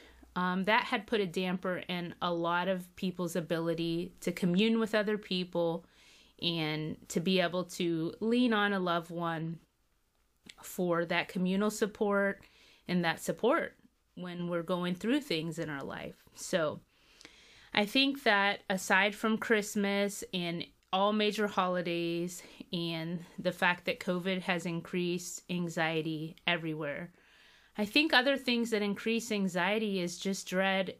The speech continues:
of the things that we have, the responsibilities that we have in our life. That could be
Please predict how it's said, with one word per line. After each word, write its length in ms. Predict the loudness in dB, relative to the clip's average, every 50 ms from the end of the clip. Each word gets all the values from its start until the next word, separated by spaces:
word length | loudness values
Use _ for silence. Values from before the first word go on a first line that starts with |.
| _ -4
of 200 | -2 -2 -2 -4 -8 -16 _ -10 -4
the 240 | -2 0 0 0
things 380 | -2 0 0 0 2 2 0 0
that 180 | 0 -2 0 0
we 140 | 0 0
have, 360 | 0 2 2 2 2 2 0 -2
the 120 | -4 -4
responsibilities 1300 | -4 -4 -6 -2 0 0 0 0 0 -2 -4 -2 -2 -2 -2 -2 -4 -4 -4 -4 -4 -4 -6 -8 -14 -18 _ _ _ _ _ _ _ 0
that 180 | 0 0 0 0
we 120 | -2 -2
have 400 | -2 2 2 2 2 2 -2 -4
in 100 | -4 -6
our 160 | -4 -6 -4
life. 560 | -4 -4 -4 -4 -4 -6 -8 -10 -12 -16 -20 -20 _ _ _ _ _ _ _ _ _ _ _ _ _ _ _ _ _ _ _ -4
That 240 | 0 2 2 2 0
could 220 | 0 -2 -2 -2
be 420 | -2 -4 -2 -2 -2 -4 -4 -6